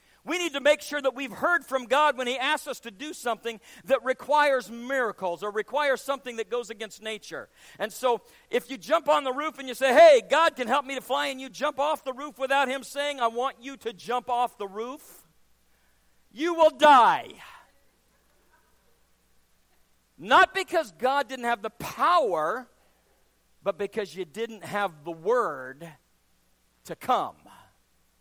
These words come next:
And so when Peter got out, it was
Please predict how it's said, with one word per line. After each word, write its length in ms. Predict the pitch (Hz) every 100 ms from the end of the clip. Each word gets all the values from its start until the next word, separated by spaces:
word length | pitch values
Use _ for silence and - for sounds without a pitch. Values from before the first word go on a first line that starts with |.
| _ _ _ _ -
And 100 | 170
so 320 | 254 220 175 _ _ _
when 180 | 233 226
Peter 360 | - 403 339
got 240 | 254 247 240
out, 200 | 294 269
it 60 |
was 200 | 240 208